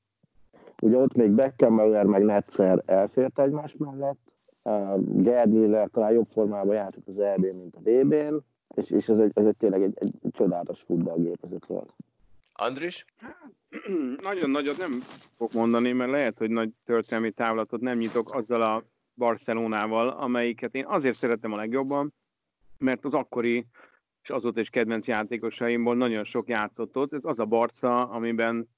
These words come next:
Speaker 3: Romário és Stoichkov volt a két támadó, és nekem ez a két ember, ez, főleg Romário, az, az abszolút meghatározó volt, Zubizarretával a kapuban, Ferrerrel, Nadallal, többiekkel a védelemben, Guardiolával középen, és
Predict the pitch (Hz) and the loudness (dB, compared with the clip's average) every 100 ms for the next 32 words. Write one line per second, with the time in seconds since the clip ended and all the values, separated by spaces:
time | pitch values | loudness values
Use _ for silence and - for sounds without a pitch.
0 | _ _ _ - 127 113 104 104 110 107 | _ _ _ -2 0 0 -2 -2 -2 -2
1 | 110 107 - 65 - _ - - - 117 | -2 -4 -12 -20 -20 _ -10 -6 0 0
2 | - 120 104 113 104 113 127 113 - 117 | 0 -4 0 0 0 -2 0 -2 -2 -2
3 | 123 127 131 120 127 127 123 120 113 123 | -2 -2 -2 -2 -6 -6 -4 -4 -2 0
4 | 110 113 110 110 110 104 139 - 127 117 | 0 -2 -2 -2 -2 -6 -12 0 0 2
5 | 117 113 113 113 113 110 - _ _ _ | 0 0 -2 0 0 0 -4 _ _ _
6 | - 131 - 120 - - - - - 208 | -4 -4 -2 -6 -8 -20 -20 -20 -20 -20
7 | 202 135 131 - 131 131 131 139 123 123 | -6 -2 -2 -2 -2 -2 0 -2 -2 0
8 | 127 117 131 120 110 117 113 113 117 110 | 0 0 0 0 0 0 0 0 -4 -6
9 | 113 - 160 131 117 123 117 117 117 127 | -6 -4 -4 -2 0 2 2 0 -4 -6
10 | 120 117 113 113 123 117 117 113 113 110 | -2 -2 0 -2 -2 -2 -4 -2 -4 -4
11 | 127 113 110 - 113 123 _ _ - 156 | -4 -2 -2 -2 -4 -4 _ _ -20 -18
12 | 113 131 123 123 120 120 120 120 120 123 | -2 0 2 0 0 0 0 -2 -2 -4
13 | 117 120 113 113 110 127 123 139 123 147 | -2 0 0 -2 -4 -6 -4 -4 -2 -4
14 | 160 143 | -4 -10